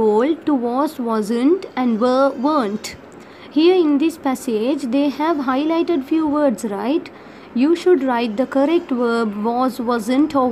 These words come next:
were, weren't. Let's start. It is a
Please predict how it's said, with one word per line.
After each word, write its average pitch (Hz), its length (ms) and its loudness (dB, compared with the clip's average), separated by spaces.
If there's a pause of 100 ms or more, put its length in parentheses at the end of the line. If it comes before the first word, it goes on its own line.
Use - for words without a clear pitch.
were, 233 260 2 (140)
weren't. 220 500 0 (1500)
Let's - 260 -8
start. 214 480 -4 (560)
It - 160 -4 (140)
is 359 260 4
a - 20 2